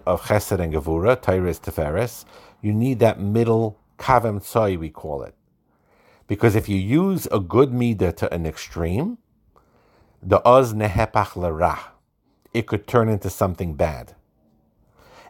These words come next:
And that's what it means, V'nei Toi Ma'oi, B'derech Drash,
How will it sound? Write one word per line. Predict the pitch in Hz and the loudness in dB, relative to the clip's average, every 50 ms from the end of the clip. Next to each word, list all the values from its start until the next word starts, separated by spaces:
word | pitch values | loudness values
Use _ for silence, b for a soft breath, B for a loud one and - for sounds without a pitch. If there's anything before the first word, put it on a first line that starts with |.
| b | b
And | - 107 101 92 92 90 | 0 2 2 2 4 6
that's | 117 120 120 120 - - - - - - - - 101 | 6 8 8 6 2 -2 -10 -16 -16 -16 -18 -14 -6
what | 95 101 98 | -2 -2 -2
it | 98 - | -2 -2
means, | 98 110 110 101 98 87 82 | -6 -6 -6 -4 -6 -6 -6
V'nei | 90 90 90 87 87 82 | -4 -4 -4 -4 -4 -6
Toi | - - - 101 98 90 | -6 -2 -2 0 0 0
Ma'oi, | 92 92 71 98 98 85 76 | -2 -4 -2 -2 -4 -4 -6
B'derech | 80 87 92 92 85 80 76 73 | -4 0 2 4 4 4 2 0
Drash, | 76 80 78 78 87 104 - - - - | 0 0 0 0 -2 -6 -10 -14 -18 -20